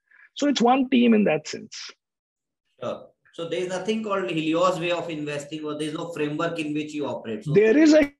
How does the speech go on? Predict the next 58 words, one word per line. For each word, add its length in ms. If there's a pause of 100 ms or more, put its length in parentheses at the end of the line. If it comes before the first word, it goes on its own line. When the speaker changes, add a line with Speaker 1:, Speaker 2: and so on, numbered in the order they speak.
(100)
Speaker 1:
Helios 420
way 100
of 140
investing. 480
That 200
is 120
of 100
investing 480
which 160
I 80
have 180
come 200
to 80
present 400
to 80
you 100
right 220
now. 160
So 80
if 120
you 120
let 180
me 80
now, 160
I 140
will 160
present 340
that 160 (460)
and 120
it'll 140
blow 300
your 180
mind 300
off. 340 (260)
Speaker 2:
Please, 200
Speaker 1:
So 80
I 80
will 140
Speaker 2:
please. 40
Speaker 1:
do 120
that 160
whenever 340
you 180
say 220
which 240
is 100
the 100
Helios 440
way. 80
So 80
Speaker 2:
Please 100
Speaker 1:
should 80
Speaker 2:
go 60
Speaker 1:
I 20
Speaker 2:
ahead. 80
Speaker 1:
start 240
on 100
that? 140